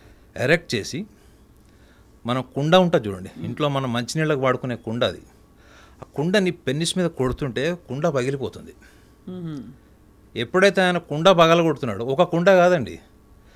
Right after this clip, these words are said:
Speaker 1: అక్కడ కుండలు ఉన్నాయి, కుండలతో కుండలు నడుచుకుంటూ వెళ్ళి కొడుతున్నాడు. ఎంత వైబ్రెంట్,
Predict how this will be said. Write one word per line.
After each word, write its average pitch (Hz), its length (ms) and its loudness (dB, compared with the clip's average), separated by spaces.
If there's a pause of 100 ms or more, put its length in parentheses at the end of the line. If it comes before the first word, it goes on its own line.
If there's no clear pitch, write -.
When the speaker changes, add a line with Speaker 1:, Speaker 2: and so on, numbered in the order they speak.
(240)
Speaker 1:
అక్కడ - 180 -6
కుండలు 156 400 2
ఉన్నాయి, 160 200 0
కుండలతో 151 460 -2
కుండలు 143 400 -4
నడుచుకుంటూ 135 480 -4
వెళ్ళి 117 180 -6
కొడుతున్నాడు. 117 720 -8
ఎంత 143 540 -10
వైబ్రెంట్, 135 960 -2